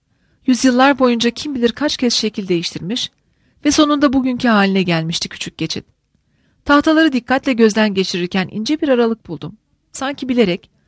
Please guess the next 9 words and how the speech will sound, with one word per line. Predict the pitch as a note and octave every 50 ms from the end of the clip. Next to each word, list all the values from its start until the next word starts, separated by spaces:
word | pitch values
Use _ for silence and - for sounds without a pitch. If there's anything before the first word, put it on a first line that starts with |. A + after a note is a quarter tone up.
| _ _ -
titizlikle | - - - D4 C4+ - D4+ - - C#4
ayarlanmış | A#3+ A3+ A3 G#3+ G#3+ G#3 G#3 G3+ G#3+ - - -
bir | G3+
gözetleme | G3 G3+ F#3+ G#3 G3+ G3 - F#3+ F#3 F#3 F3+
deliydi | F3 E3+ - D#3+ D#3 - D#3+ -
bu. | - F#3 - _ _ _ _ _ _ _ _ _ _ _ _ _ _
Gözümü | - C#4+ C#4+ - F4 F4
uydurup | E4+ D4+ B3+ C4+ B3+ B3 - -
baktığımda | G#3 G3+ - - - F#3+ F3+ E3+ D#3 G3 A#3+ D#4